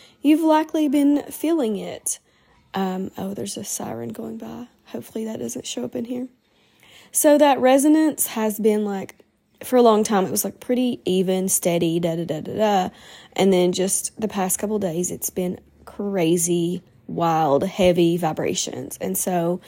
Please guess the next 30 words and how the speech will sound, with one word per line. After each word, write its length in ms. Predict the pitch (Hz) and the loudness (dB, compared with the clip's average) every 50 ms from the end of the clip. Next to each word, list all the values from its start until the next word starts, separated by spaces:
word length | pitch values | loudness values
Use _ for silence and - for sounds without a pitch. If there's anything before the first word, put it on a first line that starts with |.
| - - - - - - - | -20 -20 -20 -20 -18 -6 0
maybe 260 | 202 190 185 185 196 | 2 4 4 4 4
you 120 | 208 202 202 | 2 0 0
felt 340 | 202 - 196 180 180 - - | 0 2 2 2 2 2 0
some, 180 | - - 196 | 0 0 2
like, 340 | 190 175 170 165 - - - | 0 0 -2 -6 -8 -6 -4
lightheadedness, 1300 | 208 180 170 - 208 - - 285 294 294 285 254 269 269 262 262 262 254 254 254 247 262 - - - - _ - - - - - - _ _ - - | -4 -4 -4 -6 -6 0 2 4 4 6 6 6 6 6 6 6 8 8 8 6 6 4 4 2 0 -2 _ -20 -20 -20 -20 -20 -20 _ _ 0 4
um, 680 | 190 196 190 180 180 175 170 170 165 165 165 180 202 - _ _ _ _ _ _ _ _ _ _ _ _ _ _ _ - _ _ _ - - | 4 6 6 6 4 4 4 2 2 2 0 -2 -4 -6 _ _ _ _ _ _ _ _ _ _ _ _ _ _ _ -20 _ _ _ -2 2
a 40 | |
little 220 | 208 208 196 190 175 | 4 6 6 6 4
bit 140 | 185 180 185 | 4 2 2
of 80 | 180 | 4
vertigo, 680 | 208 247 262 277 269 233 254 240 240 233 226 226 226 226 | 4 6 6 6 6 6 6 6 8 8 8 8 6 6
just, 300 | 214 226 220 - - - | 4 2 0 0 0 -2
like, 160 | 196 190 - _ - | -2 -4 -4 _ -2
not 320 | 208 208 190 180 185 - | 0 0 0 0 -2 -4
feeling 400 | - - 196 190 196 208 214 226 | -4 -2 0 0 2 0 0 2
right. 400 | 226 233 233 247 269 285 277 - - - | 2 2 2 2 0 0 -2 -4 -4 -2
I 60 | 208 | 0
know 180 | 202 208 214 | 2 2 4
the 140 | 208 202 196 | 4 6 4
other 180 | 190 196 190 180 | 4 4 2 0
day 260 | 175 165 160 175 185 | 0 0 0 0 0
I 40 | 190 | 0
was 120 | 214 - | -2 -2
on 80 | 202 190 | -2 -4
the 60 | 180 | -4
phone 240 | 180 - 175 170 175 | -4 -6 -6 -6 -6
with 140 | 185 - - | -8 -8 -10
my 100 | 175 185 | -10 -10
friend 500 | - - 185 180 185 196 226 277 311 | -8 -6 -4 -2 -2 0 2 2 2